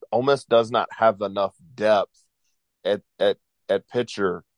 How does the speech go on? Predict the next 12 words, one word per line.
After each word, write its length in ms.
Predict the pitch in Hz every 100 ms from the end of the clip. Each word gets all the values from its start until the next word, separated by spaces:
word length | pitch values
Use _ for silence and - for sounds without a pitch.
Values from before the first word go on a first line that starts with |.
| -
to 140 | 113
just 260 | 101 107 -
take 320 | 123 120 101
dudes 300 | 113 113 -
off 340 | 90 107 -
the 80 | -
mound 380 | 90 104 104 98
that 100 | 90
are 80 | 80
pitching 420 | - 107 - 85
well. 260 | 82 76 82
Like, 220 | 95